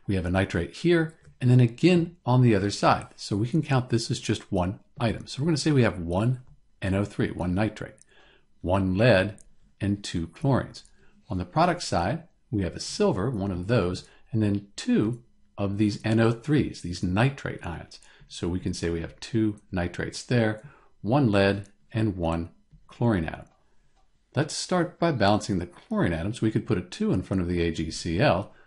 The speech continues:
so one times two, that would give me two A Gs, but the two applies to everything, so the one chlorine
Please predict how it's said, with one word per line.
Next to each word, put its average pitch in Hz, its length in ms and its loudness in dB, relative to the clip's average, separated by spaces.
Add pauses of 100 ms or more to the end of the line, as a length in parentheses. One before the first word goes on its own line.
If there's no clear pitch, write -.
so 87 440 -6
one 131 400 -2 (140)
times 85 380 -4
two, 117 460 -6 (240)
that 110 180 -4
would 101 140 -4
give 98 160 0
me 87 300 -4
two - 220 -6
A 82 200 -2
Gs, 101 460 2 (360)
but 104 120 -6
the - 80 -18
two 170 420 0
applies 107 480 -2
to - 100 -10 (180)
everything, 101 600 -4
so - 160 -12
the 82 100 -4
one 98 360 0
chlorine 107 560 -2